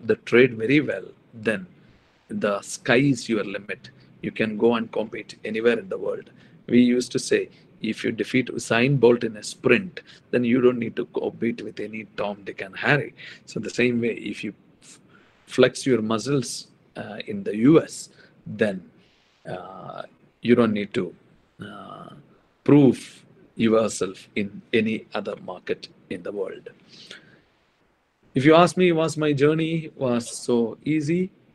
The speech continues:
Absolutely not. Uh, I had faced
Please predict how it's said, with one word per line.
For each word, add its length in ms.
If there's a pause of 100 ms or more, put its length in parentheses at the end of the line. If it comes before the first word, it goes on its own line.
(140)
Absolutely 520
not. 280 (840)
Uh, 400 (120)
I 320
had 320 (880)
faced 760